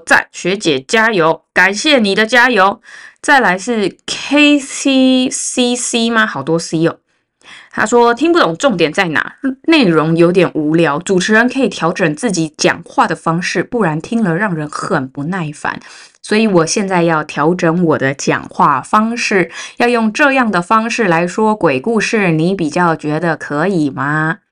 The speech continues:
这样好像就回到那个，就是过去讲鬼故事的那种感觉。<laughs> 好，再来下一个，许若瑄，许若瑄，许若瑄，她说，“听了，老实说不好听，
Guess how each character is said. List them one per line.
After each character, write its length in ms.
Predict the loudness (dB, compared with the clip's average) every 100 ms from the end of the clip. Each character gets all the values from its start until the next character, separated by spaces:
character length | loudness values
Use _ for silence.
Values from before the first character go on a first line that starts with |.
| _ _
这 60 | 0
样 80 |
好 80 | 2
像 160 | 4 4
就 100 | 2
回 160 | 2
到 180 | 4 4
那 100 | 2
个， 260 | 2 2 0 -4 -18 -18 -18 -6
就 140 | -2
是 420 | 2 2 2 -2
过 240 | 0 2 2
去 300 | 2 0 0
讲 200 | 0 -2
鬼 200 | 0 0
故 180 | 4 2
事 160 | 4 2
的 80 | 2
那 80 |
种 140 | 0 0
感 200 | -2 -2 -8
觉。 240 | -6 -4 -4 -4 -4 -4 -6
<laughs> 480 | -10 -20 -20 _ _
好， 240 | 0 2 2 -6 -20 -4
再 160 | 2
来 100 | 4
下 220 | 4 2 2
一 60 |
个， 260 | 2 -2 -4
许 360 | -12 -4 0 4
若 260 | 6 6
瑄， 420 | 4 4 4 2 -6
许 220 | -6 0
若 200 | 2 2
瑄， 340 | 2 2 0
许 220 | -4 -6 -4
若 220 | -2 -2
瑄， 340 | 0 -2 -2
她 140 | -2 -2
说 400 | 0 2 2 0
，“听 320 | 2 4 4
了， 240 | 4 4
老 180 | 2 -2
实 160 | -4 -6
说 240 | 0 0
不 140 | 0 -2
好 160 | -4
听， 320 | -6 -4 -4